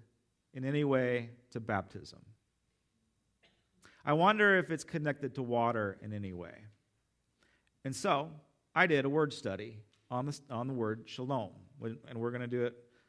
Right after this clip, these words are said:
we're gonna do it together. How's that sound? All right, so let's bring up the word shalom, Crystal, our first little graphic. It's a pretty little graphic. There it is. Shalom. It's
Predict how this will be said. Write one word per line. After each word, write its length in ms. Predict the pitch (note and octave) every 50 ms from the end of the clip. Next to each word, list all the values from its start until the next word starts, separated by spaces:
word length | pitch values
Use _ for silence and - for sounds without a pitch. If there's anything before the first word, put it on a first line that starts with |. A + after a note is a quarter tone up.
| _ _ -
we're 80 | A#2+ B2+
gonna 160 | B2+ B2+ A#2
do 140 | A#2 A2+ A2
it 100 | G#2+ -
together. 360 | G#2+ G#2+ A2 G2+ F#2 D#2+ - G#2+ - G#2 G2 G#2+
How's 140 | A2+ A2+
that 140 | A2+ G#2+ F#2
sound? 220 | - F2+ D#2+ - - - - - _ _ _ _ _ _ _ _ _ _ _ _ _ _ _ _ _ -
All 60 | A2+
right, 160 | A2 G2 G2 -
so 120 | - A#2+
let's 180 | B2+ C#3 C3+ -
bring 260 | C3+ C#3+ C#3+ C#3+ C3+
up 240 | C3 C3 C3 - -
the 80 | A2+
word 260 | A2 A2+ A#2 A#2 A2+
shalom, 440 | - - A#2 A2+ A2 G#2+ A2 A2+ A#2
Crystal, 320 | A2 A#2 A#2 G#2+ A#2 A#2 G#2+
our 80 | G2
first 200 | - A2+ G#2+ G#2+
little 120 | A2 G#2+ G2+
graphic. 440 | G2 A2 G#2 G2+ G2+ A#2+ A#2 A2+ - - - - _ _ _ -
It's 100 | - G#2
a 40 | G#2+
pretty 220 | - - C3 A#2+ G#2+
little 200 | G#2+ G#2+ G#2 G2
graphic. 480 | G#2+ G#2 G#2+ A2 A2 A2+ A#2 A#2 _
There 200 | - A#2 A#2 A2+
it 60 | G#2
is. 460 | G#2 G#2 A2+ C3+ B2 - - - - _ _ _ _ _ _ _ _ _ _ _ _ _ _ _
Shalom. 720 | - - - A#2 A2+ A2 G#2+ G#2+ G#2+ G#2+ A2+ A#2 B2+ C#3+ D#3+ E3+ E3 D3+ D3+ - _ _ _ _ _ _ _ _ _ _ _ _ _ _ _ _ _ _ _ _ _ _ _ _ _ _ _ - -
It's 260 | A2 G#2+ G#2 - -